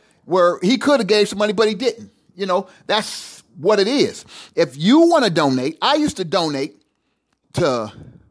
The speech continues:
Morris Brown College when they was having financial problems. I donated to, uh, was it,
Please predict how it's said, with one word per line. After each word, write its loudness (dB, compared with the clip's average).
Morris 4
Brown 0
College -4
when 4
they 6
was 4
having -2
financial -4
problems. -6
I 0
donated 0
to, -4
uh, -4
was 2
it, -6